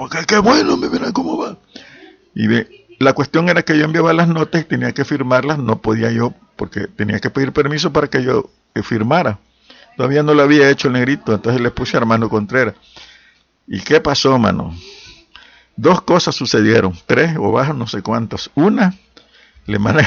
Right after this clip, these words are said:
al negrito <laughs> Contreras, de acuerdo al manual, al manual de redacción, después, claro, ese mismo día me regaló el manual de redacción de la agencia, ¿no? Al manual en tales y tales páginas, y el negrito le llamaban al manual las correcciones y las pegaba en una pizarra,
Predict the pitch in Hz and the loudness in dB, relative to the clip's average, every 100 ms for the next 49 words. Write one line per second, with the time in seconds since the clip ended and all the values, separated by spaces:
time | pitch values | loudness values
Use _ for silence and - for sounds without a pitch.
0 | - 143 - 143 185 - - - - - | 0 -2 0 -2 -6 -10 -6 -2 -2 0
1 | - - - - - - - - - 202 | 2 2 0 -8 -14 -16 -18 -8 -2 0
2 | 151 151 156 151 135 120 135 143 143 - | 2 2 4 2 2 2 2 2 0 -2
3 | 123 110 110 120 131 120 113 107 95 - | -2 0 0 2 0 -2 0 0 -2 -4
4 | 117 127 - _ - 101 101 _ 117 131 | -2 -2 -4 _ -12 -8 -8 _ -4 -4
5 | - - 127 107 104 107 117 110 117 120 | -6 -4 0 0 0 -2 0 0 0 0
6 | 110 104 95 104 98 101 95 98 95 101 | 0 0 0 0 0 -2 -2 -2 -4 -4
7 | - 104 92 87 98 107 98 - - - | -6 -6 -4 -4 -4 -4 -6 -8 -8 -12
8 | - - - - - - _ - 104 107 | -16 -20 -20 -20 -20 -20 _ -4 0 2
9 | 104 123 139 139 110 135 139 135 123 120 | 2 4 4 2 2 2 2 0 0 0
10 | 120 - 131 143 131 127 113 101 98 - | 0 0 2 0 -2 -2 -2 -2 -4 -4
11 | 95 98 - 95 110 110 139 127 110 113 | -4 -4 -4 -6 -4 -2 0 2 2 2
12 | 127 127 107 - 101 101 101 120 120 - | 2 0 -2 -2 -2 0 0 0 0 -4
13 | 107 95 117 127 135 107 - 104 110 107 | -6 -6 -4 -4 -4 -6 -4 -2 0 0
14 | 110 107 95 - 123 123 87 53 | -2 -2 -6 -2 -2 -2 -4 -6